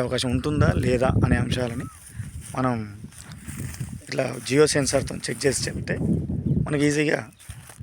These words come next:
తెలుసుకునే అవకాశం ఉంటుంది. సైన్స్ అనేది అందుబాటులో లేనప్పుడు మనం, అప్పట్లో వర్షాలు సరైన సమయంలో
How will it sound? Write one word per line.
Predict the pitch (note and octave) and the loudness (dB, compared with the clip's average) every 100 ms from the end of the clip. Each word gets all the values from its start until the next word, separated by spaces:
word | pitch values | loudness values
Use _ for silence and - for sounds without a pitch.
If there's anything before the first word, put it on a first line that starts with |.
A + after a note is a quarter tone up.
| - - - - - | -14 -12 -12 -8 -2
తెలుసుకునే | C3+ A#2+ D#3 C#3 | -2 -2 -2 -4
అవకాశం | B2 - B2 B2 | -4 -2 0 0
ఉంటుంది. | B2+ B2+ B2 - - - - - - | -4 -4 -6 -8 -10 -12 -12 -10 0
సైన్స్ | D3 E3 - - | 2 2 0 0
అనేది | D3 C#3+ C3+ | 0 2 0
అందుబాటులో | C#3 C#3 C3+ B2+ | 2 0 2 2
లేనప్పుడు | B2+ B2+ B2+ - - - - | 2 0 -2 -2 -2 -2 -2
మనం, | B2+ B2 A#2 A#2 - - - - - - - | -2 -4 -6 -8 -8 -6 -6 -8 -10 -10 -6
అప్పట్లో | - C3 C#3 C3+ - - - - - - - C3+ | -2 2 2 2 -2 -12 -12 -10 -10 -10 -6 -4
వర్షాలు | B2 C#3+ C3+ C3 F3+ - - | 0 4 4 2 -2 -8 -6
సరైన | B2 C3 C3 B2+ | 0 2 2 0
సమయంలో | B2+ B2+ | 0 0